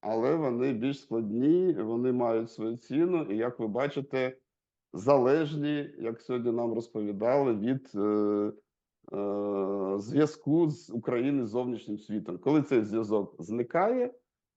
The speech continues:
то всі ці, е, дуже зарезервовані дата-центри компанії Amazon нам не дають, е,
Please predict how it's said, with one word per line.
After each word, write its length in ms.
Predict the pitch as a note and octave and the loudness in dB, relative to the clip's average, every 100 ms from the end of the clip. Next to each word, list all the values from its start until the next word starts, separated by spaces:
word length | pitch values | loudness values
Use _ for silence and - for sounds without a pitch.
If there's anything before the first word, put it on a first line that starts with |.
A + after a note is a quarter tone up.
| _ | _
то 420 | - C3 C3+ C3 | 2 4 4 2
всі 260 | B2 - E3+ | -2 -4 -4
ці, 180 | - C#3+ | -4 -2
е, 220 | D3 C#3+ E2+ F#2 G2 G2 | 0 0 -2 -2 -2 -2
дуже 380 | G#2 E3 C#3+ A2 | 0 0 0 -2
зарезервовані 880 | A#2+ B2+ B2 C3+ C3+ D3+ C3+ A#2+ | 0 0 0 0 2 2 0 -2
дата-центри 760 | G#2+ A#2 B2 B2 C#3 C3 B2 G#2+ | -2 -6 -6 -10 -6 -4 -4 -6
компанії 580 | A2 A2+ A2+ A2+ A2+ G#2+ | -4 -4 0 0 0 -2
Amazon 560 | G#2+ G#2+ A#2+ E3 G3+ F#3+ _ _ _ - | -4 -4 2 2 2 -4 _ _ _ -8
нам 400 | A#2 D3 D#3 D3+ | -4 0 0 -2
не 180 | B2 C#3 | -2 0
дають, 720 | B2 A#2 A#2+ C3+ C#3+ - - | 0 0 0 -2 -2 -6 -8
е, 360 | G#2 A2 A2 | -4 -2 -4